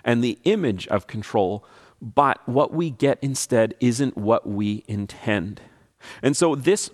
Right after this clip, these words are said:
posture of life over God often thinks that God is uninterested and uninvolved in our lives. Um,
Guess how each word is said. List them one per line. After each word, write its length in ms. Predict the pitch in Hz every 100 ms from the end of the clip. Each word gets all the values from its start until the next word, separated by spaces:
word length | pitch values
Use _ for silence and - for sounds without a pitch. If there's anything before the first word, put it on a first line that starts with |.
| -
posture 500 | - 175 175 - 139
of 100 | 127
life 200 | 143 -
over 260 | 147 151 151
God 220 | 143 -
often 380 | 131 - 175 151
thinks 300 | 180 160 -
that 200 | 131 123
God 380 | 135 147 139 - - -
is 220 | 135 117 -
uninterested 920 | 151 156 135 160 156 156 131 - 123 117
and 120 | 127 -
uninvolved 680 | 135 143 139 113 123 131 113
in 120 | 120
our 80 | 117
lives. 420 | 117 117 101 92
Um, 240 | 113 101